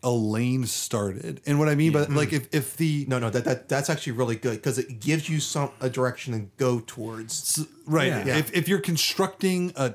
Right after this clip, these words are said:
Speaker 1: a chair or a stool, you need at least three legs to, like, make the stool stand, right? But you're never gonna get anywhere if you start building one leg and then stop and go to the next leg. It'll take you forever to eventually get the stool all the way to the top,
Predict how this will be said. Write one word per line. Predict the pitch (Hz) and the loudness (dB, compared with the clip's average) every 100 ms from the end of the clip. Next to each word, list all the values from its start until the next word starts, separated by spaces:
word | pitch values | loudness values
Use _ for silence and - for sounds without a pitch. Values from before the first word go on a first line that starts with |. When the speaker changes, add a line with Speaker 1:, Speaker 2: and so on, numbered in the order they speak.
| - | -4
Speaker 1:
a | 117 | -6
chair | - - 110 90 90 - | -4 -2 -2 -4 -8 -6
or | 131 | -2
a | 117 | -2
stool, | - - 101 87 90 _ _ _ _ _ _ - | -2 -4 -6 -6 -14 _ _ _ _ _ _ -6
you | 131 | -2
need | 123 151 170 | 0 2 2
at | 131 | 2
least | 139 - | 0 0
three | - 123 139 | -6 -2 0
legs | 123 117 113 107 - - | 2 0 0 -2 -6 -4
to, | 123 | -4
like, | 104 95 110 | -4 -6 -6
make | 123 | -6
the | - | -6
stool | - - 127 107 | -6 -2 -2 -2
stand, | - 107 95 82 | -4 -4 -6 -6
right? | 90 98 101 - _ _ - - _ - | -6 -4 -4 -8 _ _ -20 -20 _ -2
But | 131 123 117 _ _ _ _ _ _ | 2 2 0 _ _ _ _ _ _
you're | 131 | -2
never | 139 175 | 2 2
gonna | 175 156 | 2 0
get | 113 135 | 0 -2
anywhere | 139 143 151 156 | 0 2 2 2
if | 135 - | -2 -2
you | |
start | 123 - 151 139 117 98 | -4 -2 0 -2 -2 0
building | 131 131 127 123 123 113 110 - | 2 2 0 -2 -6 -12 -14 -14
one | 117 113 131 139 | -6 0 2 2
leg | 143 156 143 - | 2 2 0 -2
and | 123 | -2
then | 113 | -2
stop | - - 120 110 | -2 -2 0 -2
and | 123 | -2
go | 117 | 0
to | 117 | 0
the | 110 | 0
next | 101 104 - - | -4 -6 -6 -2
leg. | 139 147 139 135 | 0 0 -2 -6
It'll | 127 120 | -2 -2
take | - 143 | -2 -4
you | 123 | -4
forever | - 117 127 113 | -6 -2 -2 0
to | 104 | -2
eventually | 101 113 107 110 | -2 -4 -4 -6
get | 98 - | -6 -6
the | |
stool | 104 - 127 117 | -6 -4 0 0
all | 104 107 | -2 -2
the | 110 | 0
way | 110 110 | 2 0
to | |
the | 104 101 | -2 -6
top, | - 107 127 - | -4 -2 -4 -6